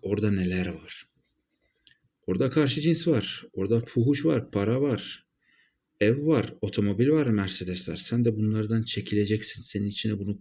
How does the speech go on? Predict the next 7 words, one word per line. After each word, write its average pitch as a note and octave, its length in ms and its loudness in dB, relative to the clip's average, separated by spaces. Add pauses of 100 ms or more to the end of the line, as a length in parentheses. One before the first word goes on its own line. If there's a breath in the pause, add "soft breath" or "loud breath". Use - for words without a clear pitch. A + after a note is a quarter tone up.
çekecek F#2+ 480 -6
bir - 60 -10
şey F#2+ 200 -2
koymuş. - 520 -10 (540 soft breath)
Ona F#2+ 200 0
diyor F2+ 180 -2
nefis. - 520 -6